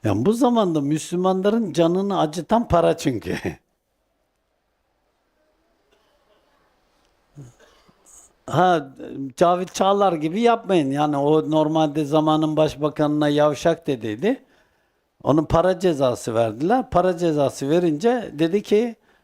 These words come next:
"Tekrar yavşak diyorum." dedi. "Alın parayı." dedi. "Alın, bu para değil mi?" dedi.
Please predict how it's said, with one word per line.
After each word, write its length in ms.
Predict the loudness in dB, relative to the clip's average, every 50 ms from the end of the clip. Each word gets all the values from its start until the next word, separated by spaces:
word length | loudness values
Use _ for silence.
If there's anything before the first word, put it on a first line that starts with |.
| _ _ _ _
"Tekrar 360 | 0 0 0 2 2 2 2
yavşak 580 | 4 4 2 2 2 0 -2 -4 -4 -4 -2 -4
diyorum." 240 | -2 -2 -2 -2 -4
dedi. 140 | -2 2 2
"Alın 220 | 2 2 2 0
parayı." 360 | 0 0 0 0 -2 -6 -6 -8
dedi. 380 | -10 -10 -10 -12 -12 -14 -18 -18 _
"Alın, 360 | -4 -2 -2 -2 -2 -4 -6
bu 80 | -10 -10
para 340 | -2 0 0 2 2 -2 -2
değil 160 | -4 -4 -4
mi?" 160 | -4 -2 -2
dedi. 320 | -2 -2 -4 -6 -10 -14